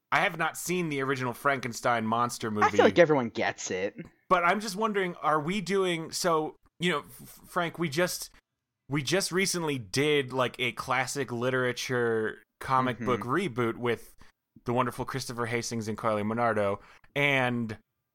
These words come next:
Speaker 1: do we do the same thing where these aren't, like, the movie monsters, but this is Mary Shelley's Frankenstein meets Bram Stoker's Dracula meets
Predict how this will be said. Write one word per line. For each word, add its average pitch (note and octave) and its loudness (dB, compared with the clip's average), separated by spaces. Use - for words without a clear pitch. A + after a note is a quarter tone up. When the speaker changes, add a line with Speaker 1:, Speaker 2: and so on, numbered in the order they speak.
Speaker 1:
do F3 0
we B3+ 0
do F3 -2
the F3+ 0
same F3+ 0
thing F#3 -2
where D3+ 2
these F3+ 0
aren't, F#3+ 0
like, C#3 0
the C#3+ 0
movie C#3 0
monsters, A2+ 0
but B2 -2
this D3 -2
is D#3 -2
Mary C#3 0
Shelley's C#3 0
Frankenstein A#2 0
meets A#2+ -2
Bram A#2 2
Stoker's A#2+ -2
Dracula A2 -2
meets A2+ -6